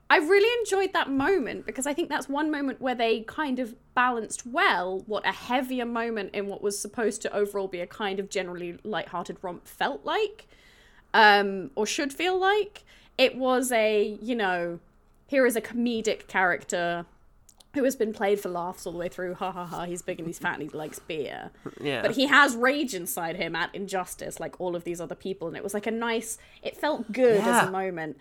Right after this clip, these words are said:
Speaker 1: Not like other moments which were so tonally wild that
Speaker 2: Yeah.
Speaker 1: it was like someone just kicking you in the chest and being like, "Did you enjoy it?"
Speaker 2: <laughs>
Speaker 1: Um, but yeah,
Speaker 2: No, you're
Speaker 1: I
Speaker 2: right.
Speaker 1: really, I
Speaker 2: This
Speaker 1: really enjoyed that.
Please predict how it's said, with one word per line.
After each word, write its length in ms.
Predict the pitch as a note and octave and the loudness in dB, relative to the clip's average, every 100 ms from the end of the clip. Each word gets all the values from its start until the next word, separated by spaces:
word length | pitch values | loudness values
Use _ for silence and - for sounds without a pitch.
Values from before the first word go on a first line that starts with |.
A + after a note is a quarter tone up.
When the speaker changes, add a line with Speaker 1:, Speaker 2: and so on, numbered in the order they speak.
| - | -8
Speaker 1:
Not 180 | B3+ D#4 | -4 0
like 160 | D4+ - | 0 2
other 400 | - B3 A#3 A3 A3 | 2 2 2 0 -2
moments 400 | G#3+ G3+ G3+ - | -2 0 -2 -4
which 180 | G3+ - | -6 -4
were 260 | - F#3+ F3 | -2 0 -2
so 380 | - - F3+ F#3+ | -4 -2 0 -2
tonally 380 | - F3+ F3 E3+ | -4 -4 -4 -6
wild 340 | F3 F3+ F3 | -6 -8 -8
that 200 | D#3+ - _ _ _ _ _ _ | -8 -8 _ _ _ _ _ _
Speaker 2:
Yeah. 260 | C#3+ B2+ A#2+ | -2 0 0
Speaker 1:
it 40 | |
was 120 | G3 | 0
like 160 | F3+ - | -2 -2
someone 260 | - F#3 F#3 | -4 -6 -6
just 240 | E3 - | -10 -10
kicking 320 | - A3 G#3 | -6 -6 -4
you 120 | G3 F3 | -4 -4
in 100 | F3 | -6
the 60 | |
chest 400 | D#3+ - D#3+ D#3+ G3+ | -6 -4 -4 -4 -8
and 60 | |
being 100 | E3 | -8
like, 140 | D#3+ - | -10 -10
"Did 120 | B3+ | -8
you 60 | D4 | -6
enjoy 260 | D4 F4 | -6 -6
it?" 220 | G3+ - - _ - - | -6 -8 -14 _ -18 -14
Speaker 2:
<laughs> 360 | - G3 - - | -10 -8 -6 -2
Speaker 1:
Um, 520 | F#3+ F#3+ F3 C#4+ E3 | 2 2 4 0 2
but 640 | - - _ - C#4+ - A#3+ | 0 0 _ -16 -16 -4 4
yeah, 120 | D4+ | 6
Speaker 2:
No, 60 | |
you're 80 | A#3+ | 6
Speaker 1:
I 40 | A3 | 8
Speaker 2:
right. 180 | G#3 | 8
Speaker 1:
really, 140 | C#4 - | 6 4
I 60 | G#3 | 2
Speaker 2:
This 80 | |
Speaker 1:
really 140 | A#3+ C4 | 2 0
enjoyed 440 | B3+ A3 G#3+ G3+ | -2 -2 -2 -4
that. 280 | - E3 D3+ | -6 -10 -10